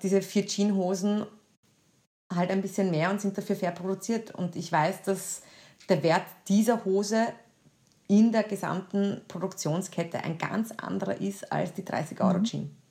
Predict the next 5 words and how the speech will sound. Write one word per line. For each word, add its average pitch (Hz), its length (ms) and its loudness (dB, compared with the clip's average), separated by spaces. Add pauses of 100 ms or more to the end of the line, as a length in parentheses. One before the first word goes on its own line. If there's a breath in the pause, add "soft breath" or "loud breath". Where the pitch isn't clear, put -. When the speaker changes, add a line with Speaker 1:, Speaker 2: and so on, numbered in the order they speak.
(2250 loud breath)
Speaker 1:
Und 156 540 2 (760)
das - 320 2
ist 226 220 -2
schon 185 240 4
etwas, 185 880 -4